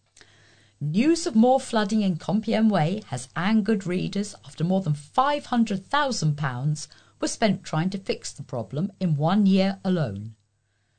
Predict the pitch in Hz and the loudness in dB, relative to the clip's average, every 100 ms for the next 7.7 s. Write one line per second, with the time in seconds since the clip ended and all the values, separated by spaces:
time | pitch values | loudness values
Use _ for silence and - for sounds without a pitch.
0 | _ 160 143 196 269 262 - 254 147 151 | _ -4 2 4 2 -2 -4 -2 0 4
1 | 277 277 - 262 247 262 190 143 156 139 | 4 4 0 -2 -2 -4 -4 0 0 0
2 | 147 147 151 - 160 143 156 151 147 147 | 0 0 0 -2 -2 0 0 -2 -4 -6
3 | 147 143 135 147 123 104 113 - _ _ | -4 -4 -2 -2 -2 -6 -10 -14 _ _
4 | _ _ _ _ 147 208 - - 104 143 | _ _ _ _ 0 0 -2 -12 -6 -2
5 | 294 262 127 123 120 117 - - 131 131 | 0 0 -2 -2 -4 -4 -10 -4 -4 -4
6 | 113 127 - 135 143 147 147 139 131 156 | -8 -8 -8 -8 -4 -4 -4 -6 -6 0
7 | 220 202 - 120 113 120 190 | 0 0 -2 -6 -6 -6 -8